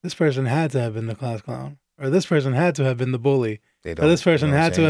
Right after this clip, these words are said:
Speaker 2: change.
Speaker 1: been the person that was bullied but got, finally got up in life." So it's like, I feel like no matter what, we're all just immature.
Speaker 2: Mm-hmm.
Speaker 1: And you can become more mature, but at the end of the day, like <laughs>
Speaker 2: Even till, even till you're, you're elderly.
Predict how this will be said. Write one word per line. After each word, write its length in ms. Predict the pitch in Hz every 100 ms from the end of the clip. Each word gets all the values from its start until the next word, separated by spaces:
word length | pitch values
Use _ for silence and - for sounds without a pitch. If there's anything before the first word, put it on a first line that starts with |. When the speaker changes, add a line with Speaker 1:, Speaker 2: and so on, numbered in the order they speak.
| 139
Speaker 2:
change. 20 |
Speaker 1:
been 180 | 147 143
the 60 | 131
person 320 | 151 135 135
that 140 | 131
was 200 | 135 165
bullied 400 | 131 139 139 135
but 340 | 123 120 113 -
got, 240 | 131 131
finally 240 | 131 127 123
got 200 | 127 131
up 160 | 131
in 120 | 127 123
life." 220 | 127 120 - _ _
So 140 | - 170
it's 120 | 143
like, 100 | 175
I 120 | 175
feel 180 | 196 196
like 220 | 170 147 - _ _ 151
no 200 | 165 190
matter 360 | 196 190 185
what, 240 | 175 147 123
we're 180 | 127
all 240 | 147 175 175
just 180 | 160 143
immature. 720 | 160 151 - 135 120 117 117 _ 95
Speaker 2:
Mm-hmm. 400 | 92 101 123 165 - _ _ _ _ -
Speaker 1:
And 140 | 147
you 80 | 147
can 340 | - 180 190 170
become 360 | 160 165 156
more 260 | 147 151 165
mature, 420 | 151 135 151 139
but 140 | 120 131
at 120 | 127
the 120 | 139
end 160 | 139 151
of 60 | 151
the 100 | 139
day, 460 | 117 151 175 156
like 260 | 135 127 - _ _ _ _ _ _ _ _ _ _ _
<laughs> 100 | 113 117 - 170 - 170 - -
Speaker 2:
Even 280 | 147 185
till, 260 | 170 160 127
even 240 | 135 160 180
till 140 | 170
you're, 300 | 131 113 104
you're 160 | 107 107
elderly. 540 | 104 127 123 92 90